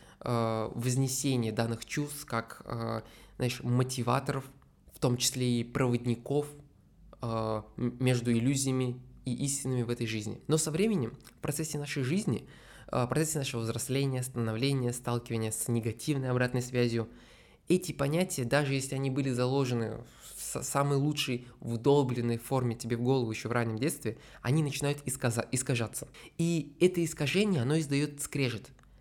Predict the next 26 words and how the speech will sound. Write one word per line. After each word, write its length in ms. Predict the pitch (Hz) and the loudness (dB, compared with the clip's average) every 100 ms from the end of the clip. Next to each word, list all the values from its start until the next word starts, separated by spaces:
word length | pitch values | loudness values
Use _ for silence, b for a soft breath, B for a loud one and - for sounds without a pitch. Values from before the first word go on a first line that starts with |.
| b - | b -10
Скрежет, 500 | - 170 202 175 - | -2 2 2 2 -2
который, 480 | 127 160 160 147 B B B | 2 2 4 0 B B B
э, 420 | - 139 135 131 - | -2 0 2 0 0
знаешь, 260 | 151 135 | 0 -2
вот 80 | 131 | -2
так 140 | 139 | -2
доносится 440 | 123 147 151 - 127 | 0 0 0 -2 -2
тем, 200 | 139 143 | 0 -2
что, 260 | - 135 B B B B - _ - - - | -2 -4 B B B B -20 _ -20 -20 -6
а, 240 | 135 131 - | -2 -2 -2
ничего-то 500 | 139 139 147 147 135 | -4 -2 -2 0 0
не 80 | 127 | 2
работает, 480 | 123 143 143 127 - - - | 2 0 -2 -6 -10 -10 -6
ничего 280 | 127 147 151 | -4 0 0
не 120 | 131 | 0
получается, 600 | 127 123 127 131 127 120 | -2 -2 -2 -2 -4 -4
все 220 | - 143 | -4 -6
как-то 460 | 139 135 - 131 127 | -4 -8 -2 -2 -2
на 80 | 127 | -2
самом 280 | - 135 | -2 -2
деле 240 | 127 135 127 | 0 0 -2
как-то, 440 | 127 - - 131 | -6 -14 -6 -4
ну, 240 | 127 135 123 | 0 -2 0
не 100 | 131 | -4
так, 280 | 127 156 147 | -2 -4 -2
как, 220 | - 135 | -4 -6